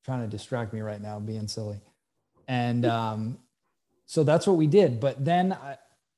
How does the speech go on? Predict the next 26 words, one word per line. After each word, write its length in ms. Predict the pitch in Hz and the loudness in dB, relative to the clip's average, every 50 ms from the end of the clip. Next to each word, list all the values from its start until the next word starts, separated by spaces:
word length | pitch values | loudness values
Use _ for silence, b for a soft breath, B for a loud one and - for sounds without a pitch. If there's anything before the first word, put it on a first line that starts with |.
| _ _ _ _ - | _ _ _ _ -6
I 100 | 156 151 | -2 0
got 240 | 170 165 147 - | 2 0 0 -2
caught 240 | - - 165 160 160 | -4 -2 0 2 2
up 180 | 165 156 147 - | 2 2 0 0
in 140 | 151 139 123 | -2 -2 -4
how 240 | 107 120 135 151 | -4 -4 -4 -4
can 160 | 147 - 165 160 | -4 -4 -4 -4
I 120 | 151 147 | -4 -4
add 320 | - 127 127 131 135 131 | -4 -4 -4 -4 -2 -2
more 180 | 135 135 135 135 | -2 -2 -2 -2
units 380 | 131 131 131 135 135 127 - 120 | -2 -4 -4 -4 -6 -6 -8 -10
as 100 | 113 - | -14 -12
quickly 280 | - 135 120 - 123 | -12 -12 -8 -8 -8
as 120 | 113 - - | -8 -8 -10
possible? 480 | - 107 107 101 - - - - 123 120 | -10 -10 -10 -12 -14 -18 -20 -20 -20 -14
So 140 | - - 120 | -10 -8 -6
I 60 | 120 | -6
would, 240 | 120 123 120 123 b b b b b b b b b _ _ _ | -6 -6 -8 -10 b b b b b b b b b _ _ _
I'd 140 | 120 123 113 | -8 -6 -2
get 180 | 117 135 127 127 | 0 0 0 0
one, 400 | 139 139 139 139 139 135 139 139 | 0 -2 0 0 0 0 -2 -2
I 120 | 120 120 120 | -4 -4 -4
had 240 | 123 139 139 135 | -2 -2 -2 -2
one 160 | 135 139 139 135 | -2 -2 0 0
in 80 | 131 | -2
Ma-, 160 | 131 131 135 | -2 -4 -6